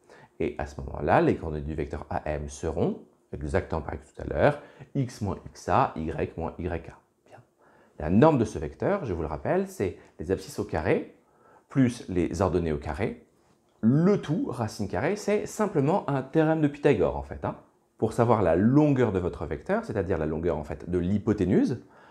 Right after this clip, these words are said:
vous regardez de combien vous avez bougé sur les X et de combien vous avez bougé sur les Y, qui sont les longueurs des deux autres côtés, qui sont évidemment perpendiculaires, puisque vous êtes en géométrie repérée dans un repère orthonormé. Donc les x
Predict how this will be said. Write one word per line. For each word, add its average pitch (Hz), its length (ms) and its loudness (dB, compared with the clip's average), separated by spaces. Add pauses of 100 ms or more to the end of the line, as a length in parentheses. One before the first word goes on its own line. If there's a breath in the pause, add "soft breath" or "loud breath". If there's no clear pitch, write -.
(140 loud breath)
vous 113 240 0
regardez 117 340 2
de 104 100 2
combien 107 280 2
vous 101 120 0
avez 85 100 2
bougé 82 220 -4
sur 82 140 -8
les 80 200 -4
X - 420 -6
et 107 40 0
de 90 80 2
combien 85 240 -2
vous 78 100 -4
avez 78 100 0
bougé 76 240 -4
sur 76 160 -6
les 73 160 -6
Y, 92 520 0
qui - 100 -20
sont - 160 -10
les 76 140 -2
longueurs 92 380 2
des 98 100 4
deux 110 500 4
autres 110 240 0
côtés, - 360 -8 (340 loud breath)
qui 131 60 -6
sont - 240 -8
évidemment 113 500 0
perpendiculaires, 90 680 -4
puisque - 180 -10
vous 90 100 0
êtes 85 140 -2
en 82 80 -4
géométrie 76 360 -2
repérée 80 340 -4
dans 73 180 -6
un 73 40 -4
repère 73 280 -4 (120)
orthonormé. 78 760 -6 (360 loud breath)
Donc 90 160 -4
les 104 320 0 (380)
x - 320 -2